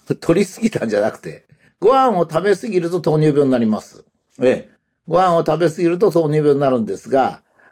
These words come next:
食べすぎるっていうのはお金が余ってるから食べすぎるんで、これはもう最近のことなんですね。江戸時代までは、えー、お金が余ってお米を食べすぎるなんて人はですね、殿様ぐらいはいたかもしれないけど、普通の人はお腹いつも減らしてましたんでね。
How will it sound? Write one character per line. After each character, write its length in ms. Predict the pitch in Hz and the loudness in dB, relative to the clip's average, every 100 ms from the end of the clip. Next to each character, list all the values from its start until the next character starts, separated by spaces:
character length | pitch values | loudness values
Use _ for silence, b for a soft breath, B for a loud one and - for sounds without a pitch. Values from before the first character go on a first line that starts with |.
| b - | b -2
食 140 | 165 | 2
べ 160 | 240 294 | 2 0
す 180 | - | -4
ぎ 160 | 294 302 | -6 -2
る 120 | 190 | 0
っ 60 | 190 | 0
て 80 | 170 | -2
い 20 | |
う 20 | |
の 80 | 139 | -4
は 60 | |
お 100 | 120 | -2
金 340 | 123 190 214 220 | 0 0 0 0
が 180 | 202 147 | 2 2
余 220 | 156 226 | 0 -2
っ 60 | |
て 200 | - - | -4 -4
る 120 | 160 151 | -2 0
か 120 | 190 | -2
ら 100 | 156 | 0
食 140 | 123 | 2
べ 80 | 127 | 0
す 140 | 113 | 0
ぎ 120 | 127 120 | -4 -4
る 120 | 98 | -6
ん 100 | 90 | -2
で、 300 | 117 90 - b b | -2 -2 -8 b b
こ 120 | - | -2
れ 60 | 208 | 2
は 120 | 208 | 2
も 180 | 208 180 | 0 -4
う 40 | |
最 240 | 123 160 196 | -2 -2 -2
近 120 | 220 | -2
の 120 | 233 | -2
こ 80 | 220 | -4
と 120 | - | -4
な 80 | 240 | -4
ん 60 | 170 | -4
で 80 | |
す 100 | - | -6
ね。 300 | 131 196 269 _ _ - | -4 -4 -6 _ _ -8
江 120 | 127 | -2
戸 120 | 175 | 0
時 100 | 240 | 2
代 160 | 277 233 | 2 2
ま 140 | 147 | 2
で 80 | 135 | 2
は、 240 | 120 110 - _ _ _ | 2 0 -8 _ _ _
え 280 | 87 95 104 | -14 -10 -8
ー、 20 | - | -6
お 80 | |
金 300 | 214 170 208 | -2 0 0
が 160 | 208 196 | 2 0
余 240 | 190 208 | 0 -2
っ 40 | 214 | -4
て 540 | - 151 135 123 117 | -4 0 2 2 0
お 120 | 104 | -2
米 240 | 107 175 190 | -4 -4 0
を 100 | 190 | 0
食 180 | - 151 | 0 -2
べ 120 | 165 | -2
す 120 | 160 | -2
ぎ 100 | 185 | -4
る 80 | 165 | -2
な 100 | 139 | -2
ん 80 | 98 | -6
て 120 | 104 | -8
人 200 | 101 147 | -2 0
は 80 | 113 | 0
で 80 | 90 | -2
す 100 | - | -10
ね、 100 | 90 | -12
殿 280 | - 123 175 | -6 -4 -2
様 300 | 196 190 202 | 0 0 0
ぐ 80 | 220 | 2
ら 140 | 220 | 2
い 40 | |
は 80 | 147 | 2
い 80 | 117 | 0
た 140 | 151 | -2
か 80 | 143 | -4
も 120 | - 123 | -4 -4
し 80 | |
れ 80 | 110 | -2
な 80 | 104 | -2
い 60 | 95 | -2
け 100 | 92 | -4
ど、 240 | 90 78 _ _ _ _ | -6 -10 _ _ _ _
普 120 | - | -6
通 80 | 156 | -2
の 180 | 190 | -2
人 220 | 196 247 285 | -2 0 2
は 340 | 180 113 90 | 2 0 -4
お 60 | 104 | -4
腹 320 | 151 160 170 | -2 0 0
い 80 | 180 | 0
つ 80 | 185 | -4
も 220 | 131 104 | -6 -4
減 120 | 110 | -2
ら 140 | 127 | -2
し 60 | 147 | -2
て 60 | 170 | -4
ま 120 | 202 | -2
し 80 | 214 | -4
た 120 | - | -6
ん 60 | |
で 120 | 170 110 | -8 -8
ね。 280 | 185 269 | -10 -10